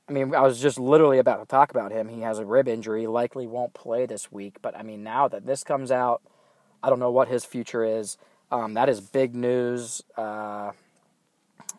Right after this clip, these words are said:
for Shady and for the Buffalo Bills. So we, we should, s-, I mean, um, I know that their backup running backs are still,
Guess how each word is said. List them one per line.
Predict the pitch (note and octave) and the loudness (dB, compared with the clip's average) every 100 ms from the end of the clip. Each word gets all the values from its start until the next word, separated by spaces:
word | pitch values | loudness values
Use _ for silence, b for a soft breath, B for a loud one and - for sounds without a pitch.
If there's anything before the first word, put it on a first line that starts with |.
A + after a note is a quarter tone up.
| _ _ _ | _ _ _
for | - A#2 | -12 -10
Shady | - A#2+ A#2 A2+ | -6 -4 -4 -6
and | G2+ | -4
for | A#2+ | -6
the | G#2 | -2
Buffalo | A#2+ - A2+ A2 | -2 0 0 0
Bills. | G#2 A#2+ A2+ G2 | 0 2 2 -2
So | - D3+ G#2+ G2+ | -8 -8 -8 -6
we, | G#2+ A#2 - | -6 -6 -8
we | - A2+ | -12 -14
should, | - G#2+ F#2+ | -12 -14 -12
s-, | - - - _ - | -10 -10 -14 _ -20
I | F#3 | -18
mean, | G3+ F#3+ F3+ _ b b b b b | -16 -16 -16 _ b b b b b
um, | G#2 G2+ | -8 -8
I | G2+ | -8
know | B2 A#2 A#2 A#2 | -2 2 4 2
that | A#2 A2+ | 0 -2
their | - A2+ - _ | 0 -2 -2 _
backup | B2 B2+ - B2 - | -2 -2 0 -4 -4
running | A#2 A#2 A#2 A#2+ B2+ B2 | -10 -12 -6 -4 -6 -6
backs | A#2+ A#2+ - - | -2 -2 -4 -10
are | G#2 | -14
still, | - - - B2+ C#3 C#3 C3+ C3 B2+ | -12 -14 -10 -2 0 0 0 -2 -4